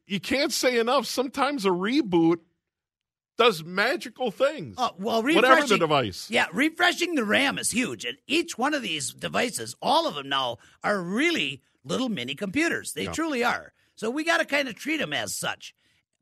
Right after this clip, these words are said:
Speaker 2: But the, but Amazon, Amazon wants you to have that T V. They want that. The, I think they're gonna, gonna open up their own whole network. If you notice the movies they're coming out with,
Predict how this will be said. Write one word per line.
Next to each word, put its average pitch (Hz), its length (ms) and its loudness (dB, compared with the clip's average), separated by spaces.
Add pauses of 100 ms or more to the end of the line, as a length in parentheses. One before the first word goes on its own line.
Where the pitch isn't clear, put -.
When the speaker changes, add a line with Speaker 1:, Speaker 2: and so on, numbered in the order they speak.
(200)
Speaker 2:
But - 240 -2
the, 170 240 -4 (240)
but 160 140 -4
Amazon, 185 640 0
Amazon 269 500 0
wants 240 260 -2
you 254 100 -4
to 214 80 -2
have 254 200 -2
that 196 220 -6
T 226 160 -6
V. 98 220 -14 (160)
They 185 280 -2
want 214 360 -2
that. 214 200 -2 (220)
The, 226 200 -8
I - 140 -4
think 285 220 -8
they're 277 120 -6
gonna, 208 220 -8 (140)
gonna 196 240 -4
open 104 260 -6
up - 140 -6
their - 120 -8
own 87 200 -6 (160)
whole 202 180 -6
network. 170 460 -6
If 113 80 -16 (180)
you 277 100 -6
notice 339 260 -6
the 226 100 -6
movies 175 420 -8
they're 254 140 -8
coming 247 240 -8
out 247 160 -8
with, 277 160 -10